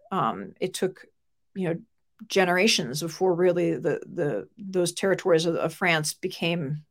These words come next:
you know, livable again. It was a, a nightmarish landscape. And we see that, for instance, um, I think in something like Mordor,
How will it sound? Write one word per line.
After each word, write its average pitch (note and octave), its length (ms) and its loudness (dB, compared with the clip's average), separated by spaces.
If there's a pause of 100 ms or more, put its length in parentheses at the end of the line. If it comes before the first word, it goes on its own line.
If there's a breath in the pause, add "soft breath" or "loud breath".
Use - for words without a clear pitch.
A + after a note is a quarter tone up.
(180)
you F3 80 -6
know, C#3+ 80 -2
livable F3+ 400 4
again. C3+ 480 0 (300)
It F3+ 80 -2
was D#3 120 -2
a, C3+ 120 2
a D3 100 0
nightmarish D#3+ 560 0
landscape. B2 540 2 (500 loud breath)
And F#3+ 100 0
we F#3+ 60 6
see A#3 240 6
that, F3 240 8
for A3 100 -2
instance, E3+ 600 2
um, F#3+ 420 -8 (180)
I F3+ 60 -6
think E3+ 240 -2
in F3+ 100 -2
something F3 440 -2
like D3+ 240 2
Mordor, G3 500 2